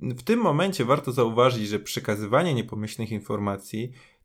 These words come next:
to nie jest dla przykładu tylko domena onkologów, a tak naprawdę to każdy z nas może znaleźć się w sytuacji, w której jest teraz rezydentka Natalia. Czy wiecie, z jakiego algorytmu może teraz skorzystać? Czy będzie to A.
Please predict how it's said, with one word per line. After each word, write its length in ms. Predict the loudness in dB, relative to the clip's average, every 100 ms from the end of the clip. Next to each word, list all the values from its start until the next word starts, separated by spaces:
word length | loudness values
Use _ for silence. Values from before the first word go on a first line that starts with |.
| _
to 160 | -2
nie 240 | 0 2 2
jest 160 | 2
dla 140 | 2 0
przykładu 760 | -2 -2 4 4 4 0 -2
tylko 300 | -4 -4 -2
domena 340 | 0 0 0 -2
onkologów, 680 | 0 2 4 2 -4 -10
a 80 | -6
tak 160 | -4 -4
naprawdę 420 | -2 -2 -2 -2
to 120 | -4
każdy 380 | 0 0 0 -4
z 80 | -2
nas 340 | -2 -2 -4
może 220 | -4 -2
znaleźć 360 | 0 0 -2 -4
się 80 | -6
w 80 | -6
sytuacji, 640 | -4 0 0 -2 -8 -8 -16 -20
w 60 | -6
której 300 | 0 2 0
jest 220 | 0 2
teraz 300 | 2 2 -2
rezydentka 540 | -2 0 0 0 -4
Natalia. 580 | -4 -4 -6 -6 -14 -20 _ _ _ -20 -20 _
Czy 120 | 0
wiecie, 380 | 2 2 2 0
z 80 | 0
jakiego 320 | -2 0 2
algorytmu 800 | 4 4 4 2 -4 -4 -6 -10 _ _ -8
może 200 | -4 -2
teraz 280 | -2 -4 -4
skorzystać? 680 | -4 -4 -4 -4 -4 -8 _ _ _ _ _ _ _ _
Czy 120 | -2
będzie 240 | 2 2 2
to 380 | 2 0 -4 _ _ 6
A. 440 | 6 6 -2